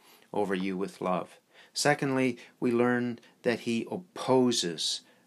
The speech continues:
a proud heart. Thirdly, uh, God receives all who humbly come to him. And now, lastly, God judges. Therefore, you are free of that responsibility.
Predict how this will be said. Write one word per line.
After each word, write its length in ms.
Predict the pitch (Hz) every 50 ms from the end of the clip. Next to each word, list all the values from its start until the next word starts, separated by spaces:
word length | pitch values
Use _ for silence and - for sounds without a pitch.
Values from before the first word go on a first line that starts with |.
| _
a 60 | - 90
proud 420 | - - - 107 101 98 101 95
heart. 420 | - - 101 98 92 85 - - _ _ - - - _ _ -
Thirdly, 520 | 139 143 151 143 139 139 135 131 123 - - - - - - - - _ _ _ _ _ - -
uh, 260 | 110 107 107 110 -
God 480 | - 107 - 123 123 131 127 123 104 - _
receives 920 | 120 120 - 247 - - - - - 151 147 139 131 113 101 95 92 - - -
all 340 | 117 117 117 113 107 98 - -
who 160 | - 127 117 110
humbly 800 | - - - - 131 127 127 117 - - 92 90 90 90 - _
come 300 | - - 110 110 107 101
to 100 | - 104
him. 400 | 90 - - 110 98 90 78 78 - _ _ _ _ _ - - _
And 180 | - 110 104 104
now, 300 | 110 113 120 127 135 135
lastly, 640 | 120 110 110 117 120 - - - 127 120 120 117 117 - - - - - - - _ _ _ _ -
God 400 | 120 117 117 117 117 113 - - - - 92 98
judges. 800 | 92 - 110 110 110 98 - - 87 80 - - - - - - _ _ _ _ _
Therefore, 720 | - 90 110 120 127 123 - - 107 101 98 95 92 92 - - - - _ _
you 260 | - 107 107 107 98
are 140 | 90 98 92
free 560 | 92 - - - - 131 127 120 101 92 90
of 180 | - - 95 90
that 220 | 98 98 95 -
responsibility. 1160 | - 95 92 - - - 98 101 101 92 - 95 87 90 101 95 92 90 87 85 80 78 -